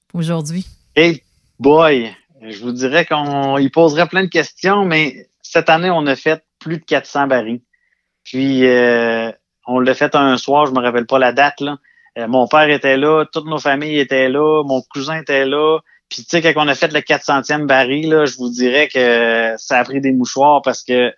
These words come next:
Speaker 2: autant mon père, mon frère, puis moi, on était fiers. Puis là, mon père, il disait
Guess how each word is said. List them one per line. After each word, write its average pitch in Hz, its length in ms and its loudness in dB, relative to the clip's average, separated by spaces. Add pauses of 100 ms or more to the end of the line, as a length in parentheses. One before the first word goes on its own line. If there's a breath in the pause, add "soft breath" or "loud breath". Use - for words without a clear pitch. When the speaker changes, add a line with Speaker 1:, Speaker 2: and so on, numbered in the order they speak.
(1500)
Speaker 2:
autant 165 340 4
mon 160 240 2
père, 165 320 4
mon 143 180 -6
frère, 147 420 -4 (220)
puis 131 120 -10
moi, 143 220 -4
on 156 100 -6
était 127 220 -8
fiers. 156 540 2
Puis 131 100 -12
là, 143 60 -2
mon 143 180 -2
père, 156 220 2
il 131 160 -2
disait 147 300 -2